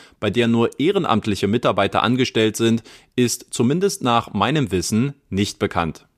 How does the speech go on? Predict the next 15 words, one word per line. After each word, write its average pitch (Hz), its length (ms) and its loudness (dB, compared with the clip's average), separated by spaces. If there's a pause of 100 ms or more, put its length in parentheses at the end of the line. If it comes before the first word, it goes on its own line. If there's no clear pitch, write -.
(120)
Auch - 180 2
bei 196 120 0
den 165 160 2
Ausgaben 127 480 0
für 123 140 -2
die 117 80 0
I 101 160 2
T, 139 400 -2 (320)
die 104 240 2
standesgemäß 113 800 0
zu 117 100 -2
den 104 340 0
größten - 440 -2
Kostenblöcken 110 640 0
zählen, 139 420 0